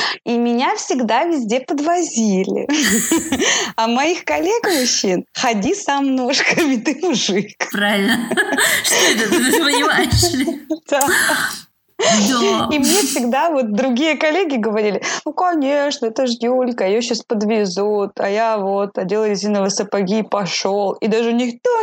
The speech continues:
Speaker 1: не спросил, а хочу ли я, чтобы меня подвезли. <laughs> То есть позитивная такая, да, даже дискриминация. То есть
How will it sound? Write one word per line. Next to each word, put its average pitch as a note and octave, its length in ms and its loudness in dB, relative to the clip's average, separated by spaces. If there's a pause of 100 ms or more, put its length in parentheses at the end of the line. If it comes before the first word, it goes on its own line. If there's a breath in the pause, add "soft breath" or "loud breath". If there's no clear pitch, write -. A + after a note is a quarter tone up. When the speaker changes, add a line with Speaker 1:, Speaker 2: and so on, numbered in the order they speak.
Speaker 1:
не G4+ 120 2
спросил, D4 920 -2
а A#3+ 80 -2
хочу B3 400 -2
ли A3 120 0
я, G3 120 2
чтобы G3+ 300 0
меня A3 400 2
подвезли. F#3+ 760 0
<laughs> - 1500 0
То C#4+ 80 0
есть C#4 280 -2 (1120 loud breath)
позитивная B3 640 0
такая, F3 340 0
да, E3+ 140 0
даже F3 320 0
дискриминация. G#3 720 0
То F#4+ 120 -2
есть G4 180 -4